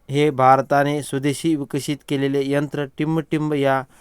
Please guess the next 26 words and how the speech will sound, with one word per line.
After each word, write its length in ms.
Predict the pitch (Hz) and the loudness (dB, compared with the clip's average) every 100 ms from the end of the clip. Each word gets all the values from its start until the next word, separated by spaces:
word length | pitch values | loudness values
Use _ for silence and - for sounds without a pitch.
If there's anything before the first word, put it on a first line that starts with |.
| - _ _ _ | -20 _ _ _
आजारावर 580 | 139 139 139 147 143 151 | -2 0 2 2 2 0
उपचारासाठी 920 | 143 143 131 151 139 143 139 147 147 | -2 -8 -6 -4 -4 -4 -6 -6 -10
प-, 200 | - - 139 _ - | -12 -14 -14 _ -8
उपयोगी 440 | 147 151 147 147 | -4 -2 0 0
आहे. 220 | 131 113 - _ _ _ | 0 -2 -10 _ _ _
कोणतं? 420 | 143 143 131 160 170 | -6 -4 0 -2 -2
तर 100 | 139 | -6
भाभा 400 | 117 117 127 139 | -4 2 4 4
ट्रॉन 380 | 135 - 139 139 | 4 2 4 4
हे 300 | 127 135 151 - _ _ _ _ _ _ _ 131 | 2 -4 -6 -10 _ _ _ _ _ _ _ -6
जे 80 | 135 | -6
की 220 | 147 151 - | -2 -4 -2
कोणत्या 400 | 151 151 151 143 | -2 0 4 4
आजारावर 380 | 143 143 143 143 - _ | 4 2 2 0 -10 _
एक 180 | 143 135 | -10 -6
उपचार 340 | 147 - 151 | -8 0 2
म्हणून 260 | 147 147 156 - | 2 0 -2 -4
प्रसिद्ध 360 | - 143 156 139 | -6 -4 -4 -2
आहे? 220 | 131 113 - _ _ _ - | -2 -2 -8 _ _ _ -8
तर 100 | 135 | -4
मित्रांनो, 540 | 135 139 143 147 151 143 _ _ _ _ _ _ _ | -4 -2 -2 -2 -6 -10 _ _ _ _ _ _ _
कॅन्सर 360 | 143 143 139 156 | 0 0 0 2
या 180 | 151 143 | 4 4
आजारावर 340 | 139 139 135 | 4 2 2
हे 240 | 139 147 - _ _ _ _ | 0 -2 -4 _ _ _ _
उपचार 320 | 147 139 151 | -10 -2 0